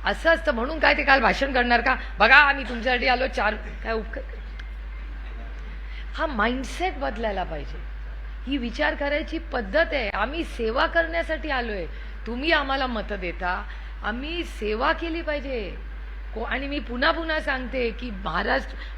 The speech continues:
भारतात हा विचार करायची पद्धत बदलली पाहिजे.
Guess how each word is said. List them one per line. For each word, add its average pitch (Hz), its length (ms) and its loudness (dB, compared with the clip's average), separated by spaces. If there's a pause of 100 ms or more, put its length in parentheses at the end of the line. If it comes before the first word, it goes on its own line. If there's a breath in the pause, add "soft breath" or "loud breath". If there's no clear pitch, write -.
भारतात 294 560 6
हा 285 60 0
विचार 262 380 0
करायची 269 440 -2
पद्धत 202 420 2
बदलली 247 460 -2
पाहिजे. 156 520 -6